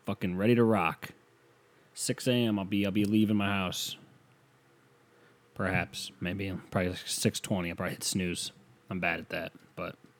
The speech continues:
what's going on with you guys, man? How was your weekend? How was your Memorial Day weekend? The official, unofficial, unofficial, official, however they say it, start of summer. That's all good. It's the start of summer, dude.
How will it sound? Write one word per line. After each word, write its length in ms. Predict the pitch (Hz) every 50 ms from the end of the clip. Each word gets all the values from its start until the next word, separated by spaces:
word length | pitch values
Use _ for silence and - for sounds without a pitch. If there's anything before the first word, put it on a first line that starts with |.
| _ _ _ - - _ _ _ _ _ _ _ - - - _ _
what's 1600 | - 123 - - - - - _ - - - - - - _ _ _ - - - - - - - - - - - - _ _ - -
going 160 | - 135 135
on 60 | 127
with 80 | 120 113
you 140 | 131 147
guys, 260 | 147 120 101 98 95 98
man? 320 | 98 98 98 98 104 104 - -
How 80 | 123
was 140 | 127 113 120
your 80 | 139 147
weekend? 280 | 147 131 - 113 101
How 60 | 107
was 100 | 127 127
your 100 | 131 139
Memorial 340 | 135 131 131 131 131 127 120
Day 120 | 123 123 123
weekend? 360 | 127 127 117 - 120 113 110
The 60 | 113
official, 640 | 107 - - - 156 - - - 160 156 151 110
unofficial, 800 | 123 135 135 131 - - 135 127 - - 131 123 123 123 120 117 - - - _ _ _ _ _ _ _ _ _ -
unofficial, 600 | 120 123 131 127 - - 131 123 - - 127 117
official, 520 | 110 - - 123 117 - - 120 113 110 107
however 260 | 113 110 113 113 113
they 100 | 107 104
say 320 | - - 113 104 104 101
it, 120 | 95 - -
start 280 | - - 107 104 104
of 40 | 95
summer. 360 | - - 101 95 92 90 - - - - _ _ _ _ _ _ _ _ _ _ _ _ _ _ _ _ _ _ _ _ _ _ _ _ _ _ _ _ _ _ _ _ _ _ _ - -
That's 180 | - - - -
all 140 | 90 90 90
good. 260 | 90 87 90 95 95 - - - - _ - - - _ _ _ _ _ _ _ _ _ _ _ _ _ _ _ _ _ _ _ _ - -
It's 140 | - - -
the 40 |
start 220 | - - - 98 104
of 80 | 104
summer, 280 | - - 127 143 143 107
dude. 280 | 85 92 98 110 113